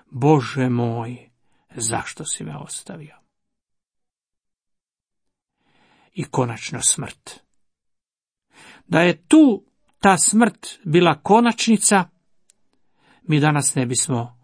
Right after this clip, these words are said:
govorili ni o krunici, ni o molitvi, ni o vjerovanju, ni išli u crkvu, ni gradili crkve,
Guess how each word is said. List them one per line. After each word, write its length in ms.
govorili 840
ni 200
o 80
krunici, 720
ni 220
o 100
molitvi, 720
ni 200
o 100
vjerovanju, 840
ni 560
išli 380
u 100
crkvu, 580
ni 140
gradili 560
crkve, 680